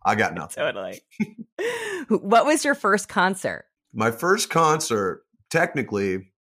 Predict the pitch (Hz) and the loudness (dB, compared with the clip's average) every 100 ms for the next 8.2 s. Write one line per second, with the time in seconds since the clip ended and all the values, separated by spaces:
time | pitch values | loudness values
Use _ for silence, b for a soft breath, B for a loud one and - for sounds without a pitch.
0 | - 143 160 127 113 120 117 110 113 98 | 0 4 4 4 2 2 4 4 2 0
1 | 92 113 113 104 92 87 76 - 92 - | 0 2 2 0 -4 -8 -8 -10 -8 -6
2 | 104 90 92 - 85 71 - 151 143 95 | -6 -6 -8 -8 -8 -10 -10 -8 -6 -8
3 | 147 - - 117 117 113 107 - _ _ | -10 -14 -2 2 4 4 0 -6 _ _
4 | _ _ _ 98 123 127 120 - - 156 | _ _ _ 2 4 4 4 0 0 0
5 | 143 110 104 104 _ 113 110 107 113 113 | 2 0 -4 -12 _ -2 0 2 4 4
6 | 110 107 104 92 87 - _ _ _ _ | 2 -2 -4 -4 -8 -16 _ _ _ _
7 | _ _ 104 110 110 104 101 92 87 82 | _ _ 0 2 4 2 2 2 2 0
8 | 76 71 | -8 -12